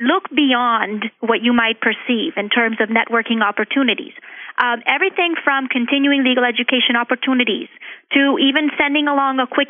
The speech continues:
email to someone, uh, to another legal professional with an article that you read that you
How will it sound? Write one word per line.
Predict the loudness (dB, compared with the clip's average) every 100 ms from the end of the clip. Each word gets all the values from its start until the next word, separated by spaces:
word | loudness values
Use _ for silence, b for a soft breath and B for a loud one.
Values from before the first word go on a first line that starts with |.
| 0
email | 2 2 0 -4 -12 -6
to | -4 -2
someone, | 0 0 0
uh, | 0 0 0 -2 -2
to | -2
another | 0 0
legal | 0 0 0
professional | -2 -2 -2 0 0 0 0
with | 0 2 0 0
an | -2 0
article | 0 0 -2 -4 -4
that | -2 -2
you | 0
read | -2 -2
that | -2
you | -2